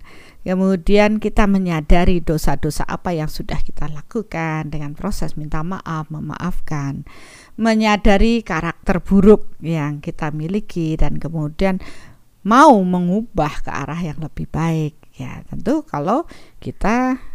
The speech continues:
eh, ada kemauan. Ya, nggak bisa hanya orang lain. "Aduh, saya mau mensucikan diri, saya cari orang, yuk saya dicucikan aja deh," gitu.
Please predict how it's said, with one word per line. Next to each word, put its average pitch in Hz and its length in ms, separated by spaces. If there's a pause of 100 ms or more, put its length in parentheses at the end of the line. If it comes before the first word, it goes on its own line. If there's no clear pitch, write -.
(260)
eh, 151 380 (380)
ada - 280
kemauan. 165 760 (440)
Ya, 151 160
nggak 139 200
bisa - 320
hanya 170 260
orang 185 320
lain. 180 320 (540)
"Aduh, 277 240
saya 311 160
mau 311 160
mensucikan 285 640
diri, 247 240
saya 277 240
cari 262 240
orang, 277 400
yuk 320 160
saya 302 280
dicucikan 269 760
aja 262 280
deh," 302 360
gitu. - 340